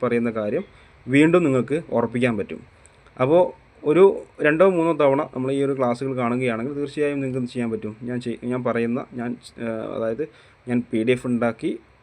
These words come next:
അതായത് ക്ലാസ്സുകളിൽ ആ നോട്ട്സ് കാണിച്ചിട്ടാണ് ഈ ക്ലാസ് എടുക്കുന്നത്. അത് അങ്ങനെ തന്നെ കേട്ട് കണ്ടു പോയി കഴിഞ്ഞാൽ ഒരു മൂന്ന് വട്ടമൊക്കെ കാണുന്ന സമയത്ത് നമുക്ക് എന്ത് ചെയ്യാൻ പറ്റും, അത് ഹൃദിസ്ഥമാക്കാൻ പറ്റും. അപ്പോൾ ഈ ഒരു ക്ലാസ്സുകൾ മാത്രം നിങ്ങൾ ഫോളോ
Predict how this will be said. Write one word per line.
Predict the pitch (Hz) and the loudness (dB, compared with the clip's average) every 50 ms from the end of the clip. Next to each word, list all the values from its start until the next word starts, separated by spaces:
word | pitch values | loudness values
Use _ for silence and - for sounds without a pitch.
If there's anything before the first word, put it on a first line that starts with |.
| - 107 | -10 -6
അതായത് | 107 107 110 110 107 135 156 - - - - _ _ - - | -2 0 0 0 0 -2 -4 -6 -10 -18 -20 _ _ -8 -6
ക്ലാസ്സുകളിൽ | 117 104 104 107 - - 123 120 120 117 127 160 - - 113 | -4 -2 -2 -4 -4 -4 -4 -2 -2 0 0 0 0 0 -2
ആ | 110 113 110 | -2 -2 -2
നോട്ട്സ് | 107 110 120 - - 127 - - | -2 -2 -4 -6 -10 -10 -6 -4
കാണിച്ചിട്ടാണ് | 110 113 120 120 135 127 120 110 110 113 | -2 -2 -2 -4 -4 -6 -4 -4 -4 -6
ഈ | 107 - | -6 -6
ക്ലാസ് | 104 101 95 - 107 | -6 -6 -6 -6 -10
എടുക്കുന്നത്. | 107 - 104 101 101 135 190 - _ _ - _ _ _ _ _ - - | -10 -10 -10 -8 -8 -10 -10 -12 _ _ -20 _ _ _ _ _ -14 -8
അത് | 113 135 - - - | -6 -6 -6 -4 -4
അങ്ങനെ | 110 117 120 120 - | -4 -4 -4 -2 -2
തന്നെ | 127 127 127 131 135 139 147 147 - - _ - - - | -2 -2 0 0 -2 -2 -2 -4 -6 -12 _ -20 -10 -4
കേട്ട് | 117 110 110 107 - 143 123 120 | 0 0 0 0 0 0 2 2
കണ്ടു | 107 110 113 131 120 110 | 0 0 0 -2 -2 -2
പോയി | 107 110 110 110 | -4 -4 -2 -2
കഴിഞ്ഞാൽ | 104 104 101 101 101 123 170 - 120 | -2 -2 -2 -4 -6 -6 -8 -6 -6
ഒരു | 120 113 113 | -4 -2 0
മൂന്ന് | 113 120 131 147 147 | 0 2 2 2 2
വട്ടമൊക്കെ | 127 113 - 120 123 127 113 113 | 0 0 0 0 0 0 -2 -4
കാണുന്ന | 107 107 110 113 113 - 107 | -4 -4 -4 -4 -4 -6 -6
സമയത്ത് | 104 104 101 - - 117 | -8 -8 -8 -10 -10 -10
നമുക്ക് | 104 104 101 107 | -10 -10 -10 -8
എന്ത് | 107 104 101 - | -10 -10 -8 -8
ചെയ്യാൻ | 104 98 98 | -8 -8 -8
പറ്റും, | 95 - 95 101 - _ _ _ _ _ _ _ _ _ _ - 98 | -8 -8 -12 -12 -14 _ _ _ _ _ _ _ _ _ _ -8 -4
അത് | 98 110 147 147 - - _ _ _ - | -2 -2 -2 -4 -6 -14 _ _ _ -8
ഹൃദിസ്ഥമാക്കാൻ | 113 110 113 110 - - 113 104 98 98 - 98 92 - | -4 -4 -4 -4 -2 -2 -2 -2 -2 -2 -4 -6 -6 -8
പറ്റും. | 85 - - - - _ _ - - - - - _ - - | -10 -10 -14 -16 -18 _ _ -20 -20 -20 -20 -20 _ -6 0
അപ്പോൾ | 117 135 165 170 - - - | 4 6 6 6 4 2 4
ഈ | 120 127 | 6 6
ഒരു | 147 143 | 6 6
ക്ലാസ്സുകൾ | 139 123 117 120 120 - 139 143 143 139 120 | 6 4 4 4 2 0 -2 -2 0 0 0
മാത്രം | 113 113 113 - - 139 135 | -2 -2 -4 -4 -4 -4 -2
നിങ്ങൾ | 127 120 127 123 123 | 0 -2 -2 -2 0
ഫോളോ | 113 110 113 | 0 0 0